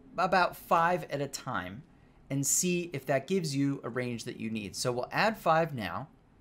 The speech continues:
and I'll close this. And then as I speak, I'll see that I'm going a little bit farther than I need to, but it's given me the range to allow me to then adjust from there. So I'll bring this back down,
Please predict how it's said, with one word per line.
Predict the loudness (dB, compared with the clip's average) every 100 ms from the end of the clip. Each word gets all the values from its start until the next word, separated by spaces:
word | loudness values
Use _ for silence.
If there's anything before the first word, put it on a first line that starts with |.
| -6
and | -2
I'll | -2
close | 0 4 6 4
this. | 0 0 -2 -8 -4
And | 4 6
then | 6
as | 6 8
I | 6
speak, | 6 2 2 2 0
I'll | 2
see | 2 2 0
that | 6 8 8 4 -8 -20 _ _ -2
I'm | 2
going | 6 6 8
a | 6
little | 10 10 10
bit | 8 2
farther | 6 6 6 0
than | 0
I | 0
need | 0 -2 -2
to, | -4 -6 -8 _
but | 4 6 6 2 -14 _ 0
it's | 0 2
given | 0 2 2 2
me | 2
the | 0
range | -2 0 2 2 2 -2 -6 -10 -14 -18 _
to | -2 2
allow | 6 8 8
me | 6 4
to | 0 0
then | 2 2 0
adjust | -2 0 2 2 -2 -10
from | -16 -4 0 0 4
there. | 6 6 2 -10 -20 -20 _
So | 0 6 6
I'll |
bring | 6 2 2 0
this | -2 0
back | 0 0 2
down, | 4 6 4